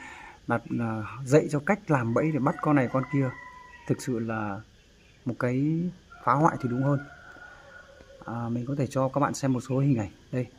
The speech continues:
đặt bẫy chim, đó, bìm bịp này. Bẫy rất là nhiều loại chim khác nhau. Đó. Hoặc là một số cái kênh lớn chúng ta,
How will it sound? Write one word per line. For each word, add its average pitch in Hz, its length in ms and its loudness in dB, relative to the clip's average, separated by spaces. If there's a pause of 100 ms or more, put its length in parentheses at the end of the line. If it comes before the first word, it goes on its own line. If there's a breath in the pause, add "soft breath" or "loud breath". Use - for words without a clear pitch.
(360)
đặt 117 180 -6
bẫy 131 280 0
chim, 139 440 4 (220)
đó, 117 160 -6 (100)
bìm 120 220 0
bịp 117 180 0
này. 107 140 -4 (1120)
Bẫy - 180 -2 (540)
rất 185 140 -2
là 151 60 8
nhiều 131 140 6
loại 117 180 2
chim 139 180 4
khác 143 160 -2
nhau. 131 240 2 (320)
Đó. 127 180 -4 (960)
Hoặc 123 140 0
là 120 60 0
một 117 140 0
số 120 260 0
cái 147 140 0
kênh 151 280 6
lớn 202 580 4
chúng 156 120 -4
ta, 143 720 0